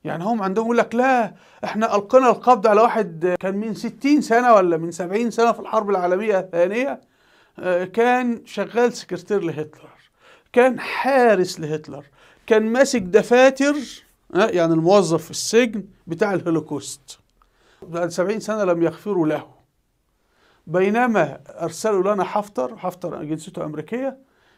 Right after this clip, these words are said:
ليقوم بالترشح الرئاسي، وماكرون مرحب وحقوق الإنسان حلوة خالص، وميركل ألمانيا وبايدن أمريكا، فين حقوق الإنسان؟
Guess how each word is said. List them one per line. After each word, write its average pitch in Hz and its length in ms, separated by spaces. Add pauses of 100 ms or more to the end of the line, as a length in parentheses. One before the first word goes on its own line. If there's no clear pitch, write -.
(120)
ليقوم 190 840
بالترشح 190 1000
الرئاسي، 220 340
وماكرون 202 960
مرحب 175 480
وحقوق 165 360
الإنسان 165 420
حلوة 175 320
خالص، 165 500 (400)
وميركل 196 600
ألمانيا 170 540
وبايدن 160 1080
أمريكا، 170 420
فين 214 220
حقوق 202 280
الإنسان؟ 170 640